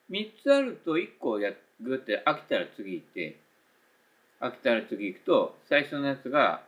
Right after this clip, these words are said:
また面白くなってくるという。うん。そういう感じはありますからね。はい。悪くないんじゃないですか。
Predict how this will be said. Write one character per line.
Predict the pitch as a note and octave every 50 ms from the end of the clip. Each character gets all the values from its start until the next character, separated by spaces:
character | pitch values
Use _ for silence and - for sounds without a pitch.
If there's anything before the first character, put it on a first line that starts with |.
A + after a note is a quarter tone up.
| _ -
ま | F2+ F2
た | - - F#2+ F2+
面 | F2+ F#2 F#2 -
白 | - F2+ F2 -
く | - D#2
な | D#2
っ | D#2
て | _ _ _ _
く | - D2
る | C#2+ _ _
と | _ -
い | -
う。 | _ _ _ _ _ _ _ _ _ _ _ _ _ _ _ _ _ _ _ _ - D#2+
う |
ん。 | D2+ C#2+ C#2+ _ _ _ _ _ _ _ _ _ _ _ _ _ _ _ - - _ _ _ _ _ _ _ _ _ _ _ _ _ _ _ _ _ -
そ | C#3+
う | C#3+
い |
う | C3+
感 | - C3+ B2 A#2+ A2+ A2+
じ | A#2
は | A2 G#2+
あ |
り | G#2 G#2
ま | G2+ G2 G2
す | -
か | - - -
ら | - -
ね。 | D#2 E2 E2+ E2 - _ _ _ _ _ _ _ _ E2
は | D#2+ D2+
い。 | D2+ - _ _ _ _ _ _ _ _ _ _ _ _ _ _ _ _ _ _ _ _ _ _ _ _ _ _ _ _ _ _ _ _ _ _ _ _ _ _ _ _ _ _ _ _
悪 | - A3 A#3+ A3+
く | - A#2+
な | G2+ G2 F2+
い | D#2+
ん |
じ | -
ゃ | C#2
な | C2+
い |
で | C2+ -
す | -
か。 | - F3 F#3+ G3